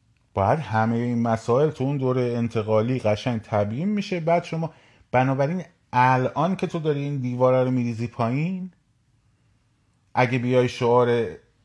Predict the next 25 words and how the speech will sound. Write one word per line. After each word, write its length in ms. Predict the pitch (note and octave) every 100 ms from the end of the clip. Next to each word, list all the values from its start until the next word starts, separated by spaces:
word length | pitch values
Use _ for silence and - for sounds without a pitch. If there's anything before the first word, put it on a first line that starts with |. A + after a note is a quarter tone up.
| _ _ _ _ _ _ _ _ _ _ _ _ _ _ _ _ _ _ _ -
استقلال، 800 | - - - B2+ A#2 A#2 A#2+ A#2
آزادی، 680 | F2+ A2+ A2+ A2 A2+ G#2+ A2
جمهوری 580 | G2+ A#2 A2+ A#2 A2+ A#2+
ایرانی 520 | G2+ A#2 A#2 A#2 A#2
بدی، 280 | A2+ A#2 E3
بیجا 460 | C3+ C#3 C3 F3
می‌کنی 400 | F3 D3+ C3 A#2+
این 160 | A2+ G#2+
شعار 320 | - G#2 G2
رو 100 | F#2+
بدی. 380 | F2+ F2+ F2 F2 - _ _ _ _ _ _ _ _ _ _ _ _ _ _ _ _ _ _ _ _ _ _ _ -
این 160 | C#3+
شعار 300 | D3+ D3+ D3
رو 60 | E3+
باید 200 | D#3+ E3 - _ _ _ _ _ -
اون 180 | C#3+ C#3
موقع 360 | C3+ C3 D3
بدی، 260 | C3 A2+ G#2+
اون 140 | A2+
موقع 180 | A#2 A#2+
که 120 | B2+
مناظره 600 | C3 A#2+ A#2 A2 G#2+ G#2+
ها 160 | G#2 B2+
شروع 300 | - B2+ C3+
می‌شه، 420 | D3+ - D3+ B2